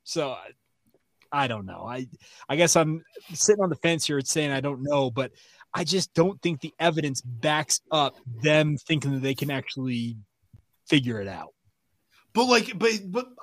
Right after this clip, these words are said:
Speaker 2: my counter to that would be, is, like, we know people are contacting Jordan Addison.
Speaker 1: We know that. We know that, but
Speaker 2: Like, like, Pat Narduzzi last week is talking about, like, "Yeah, we're so glad to have him here. Like, it's great. Like, we're
Speaker 1: Sure.
Speaker 2: really happy he's still a Pitt Panther." And it, and now it's like,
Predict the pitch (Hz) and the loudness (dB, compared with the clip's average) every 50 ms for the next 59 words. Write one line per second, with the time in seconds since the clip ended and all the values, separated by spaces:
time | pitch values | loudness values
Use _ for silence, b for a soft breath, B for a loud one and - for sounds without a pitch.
0 | 196 202 190 226 226 220 - 233 294 302 269 247 226 214 180 202 180 196 175 139 | 0 2 2 2 0 0 0 2 2 4 4 4 4 2 2 -2 -4 -6 -6 -6
1 | 151 208 208 196 190 202 226 233 240 240 240 - 220 220 180 196 190 180 165 - | -4 -2 0 0 2 2 4 4 2 2 0 -2 -4 -2 -2 0 0 0 -2 -2
2 | 175 180 185 175 175 170 165 156 156 147 160 165 156 151 147 143 143 147 139 - | -2 -2 -2 -2 -2 -4 -4 -6 -4 -4 -2 -2 -2 -2 -4 -4 -4 -6 -6 -8
3 | - 143 131 123 120 285 311 330 320 330 359 403 381 285 220 170 - 208 262 311 | -8 -6 -6 4 8 10 10 12 12 12 12 12 12 12 8 8 6 6 4 6
4 | 339 381 381 359 226 165 120 131 143 220 233 220 208 - _ _ _ - - 240 | 8 8 6 6 6 4 2 0 0 0 0 0 0 -4 _ _ _ -4 0 2
5 | 226 - 240 247 247 190 190 180 220 294 349 339 339 320 262 285 277 254 254 240 | 2 2 2 2 0 0 4 8 8 10 10 10 10 8 8 8 6 6 8 10
6 | 240 247 240 - 247 247 - 226 214 - 233 233 202 196 202 190 208 196 185 180 | 10 10 10 10 6 0 0 0 4 8 8 8 8 8 4 2 2 2 2 0
7 | 165 - - 156 165 151 151 160 - - 185 175 160 175 170 160 156 147 165 190 | -4 -4 -4 -4 -4 -2 -4 -4 -2 -2 -2 0 0 0 0 0 0 0 0 0
8 | 165 131 123 110 110 117 127 131 131 - - 160 147 - - - - 143 135 127 | 0 -2 -6 -12 -12 -10 -10 -10 -10 -8 -6 -6 -6 -6 -8 -14 -14 -12 -10 -8
9 | 147 139 147 202 196 175 156 139 185 175 170 165 170 165 151 143 139 131 - b | -6 -4 -2 -2 0 -2 -2 -2 0 0 0 0 0 -2 -4 -6 -6 -8 -12 b
10 | b b b b b - - - 185 160 139 - 160 151 127 160 175 180 170 - | b b b b b -14 -8 -6 -6 -6 -4 -4 -6 -6 -4 -4 -4 -4 -4 -6
11 | - 127 127 135 147 147 - - 175 185 185 175 180 180 - - 175 151 143 139 | -8 -8 -6 -6 -6 -8 -8 -4 -2 0 2 2 0 0 -2 -4 -4 -4 -4 -6
12 | - | -10